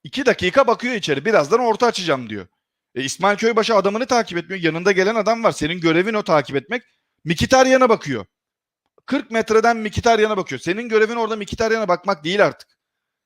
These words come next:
Uzak direkteki oyuncuya bakacaksın. Offside'deyse duracaksın. Offside'de değilse, sana yakınsa, hızlanmışsa arka direğe gideceksin. Pozisyon bilgisi yok. Oyun bilgisi yok. Yani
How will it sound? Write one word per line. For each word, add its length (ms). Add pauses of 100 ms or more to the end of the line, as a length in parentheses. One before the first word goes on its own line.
(500)
Uzak 360
direkteki 400
oyuncuya 340
bakacaksın. 600 (640)
Offside'deyse 760
duracaksın. 600 (220)
Offside'de 640
değilse, 400
sana 360
yakınsa, 400
hızlanmışsa 680 (320)
arka 360
direğe 180
gideceksin. 540
Pozisyon 540
bilgisi 320
yok. 300 (320)
Oyun 340
bilgisi 360
yok. 320 (1200)
Yani 320